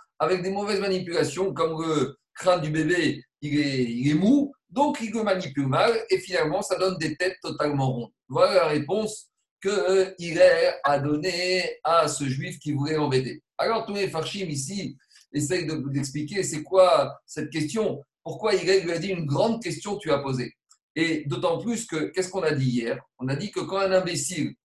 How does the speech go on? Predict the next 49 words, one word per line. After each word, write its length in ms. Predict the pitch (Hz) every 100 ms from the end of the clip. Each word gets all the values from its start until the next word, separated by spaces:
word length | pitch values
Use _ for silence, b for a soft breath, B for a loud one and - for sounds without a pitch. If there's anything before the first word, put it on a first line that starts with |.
| _ _
il 140 | 143
vient 160 | 147 165
te 80 | 147
poser 260 | 143 135
une 120 | 139 131
question 400 | 131 - 135 113
bête, 380 | 107 135 - - _
il 20 |
ne 40 | -
faut 120 | 156
pas 120 | 170
répondre. 360 | 185 175 127 117 - -
Par 160 | 117
contre, 180 | 180 185
s'il 200 | 202 185
te 60 | 185
pose 340 | - 151 123
une 100 | 131
question 360 | 135 131 135 127
de 280 | 120 113 - _ _
d'ivrei 480 | 117 120 131 127 113
Torah, 300 | 117 131 170
de 120 | 151
parole 220 | 127 127
de 80 | 113
Torah, 240 | 120 170
il 80 | 190
faut 140 | -
lui 100 | 202
répondre. 300 | 151 127 104 - _ _ _ _
Explique 280 | 127 - 220
El 160 | 190 156
Chaim 260 | 180 202
que 100 | -
dans 120 | 156
cette 240 | 151 190 -
question, 520 | 156 139 208 190 185
ici, 420 | 165 135 208 202 _ _ -
il 120 | 143
y 20 |
avait 160 | 156 190
quelque 260 | 185 147
part 460 | - 196 175 175 175 - _
une 160 | - 160
question 340 | 139 156 202
de 100 | 180
d'ivrei 320 | 143 143 135 127
Torah. 300 | 113 92 -
Pourquoi ? 360 | - - -